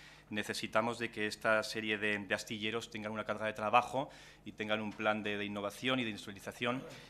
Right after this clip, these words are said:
que sea, eh, como digo, urgente y, y, y, y que se acometa con, con decisión.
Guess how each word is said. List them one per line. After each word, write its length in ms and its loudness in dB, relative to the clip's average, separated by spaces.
que 140 -4
sea, 480 6
eh, 640 -2
como 240 -4
digo, 240 0
urgente 640 2
y, 880 -6
y, 60 -8
y, 580 -4
y 40 -12
que 100 -10
se 100 -2
acometa 400 2
con, 240 -2
con 140 -8
decisión. 560 0